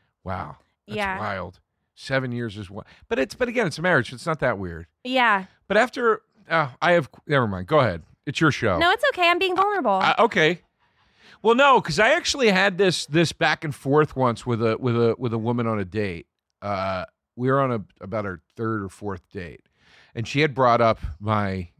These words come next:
Speaker 1: not having been in a long committed relationship
Speaker 2: Mm-hmm.
Speaker 1: on every date. She'd brought it up.
Speaker 2: Oh.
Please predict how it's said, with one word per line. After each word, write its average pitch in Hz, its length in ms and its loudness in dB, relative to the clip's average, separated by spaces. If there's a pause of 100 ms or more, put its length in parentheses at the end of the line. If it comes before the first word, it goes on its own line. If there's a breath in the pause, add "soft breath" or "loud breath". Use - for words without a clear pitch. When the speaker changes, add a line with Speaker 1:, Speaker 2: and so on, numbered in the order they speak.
(160)
Speaker 1:
not 110 320 -2
having 104 300 0
been 98 140 0
in 95 220 -4 (100)
a - 60 -16
long 95 260 -4
committed 95 320 -8
relationship 82 680 -10 (140)
Speaker 2:
Mm-hmm. 214 340 -12 (680)
Speaker 1:
on 107 120 -2
every 90 280 -6
date. 67 260 -12 (340)
She'd 85 220 -14
brought 73 200 -4
it 65 100 -12
up. - 200 -16
Speaker 2:
Oh. 214 440 -8